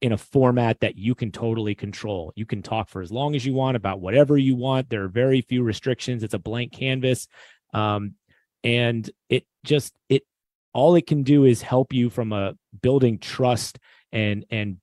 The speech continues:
better communicating from your voice, lend your voice to your message,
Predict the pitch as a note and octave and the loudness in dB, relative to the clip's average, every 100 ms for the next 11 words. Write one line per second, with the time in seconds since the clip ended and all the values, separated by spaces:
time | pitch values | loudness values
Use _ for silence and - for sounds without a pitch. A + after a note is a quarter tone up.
0 | _ B2+ C3+ B2+ - A2+ A#2+ A2+ - A2 | _ 4 4 2 -2 -4 -2 -4 -2 0
1 | G#2+ G2+ F#2 G#2+ F#2+ G2+ C3+ D3 A2+ A#2 | 0 -4 -6 -8 -6 -2 2 2 0 -2
2 | G2+ E2 G#2 D3 D3 C#3 B2+ G#2 A2+ A#2 | -4 -4 -2 0 2 2 2 2 -2 -4
3 | - - G#2+ G#2 G2+ G2 G#2+ - G2+ F#2 | -6 -8 -6 -4 -4 -4 -6 -4 -6 -6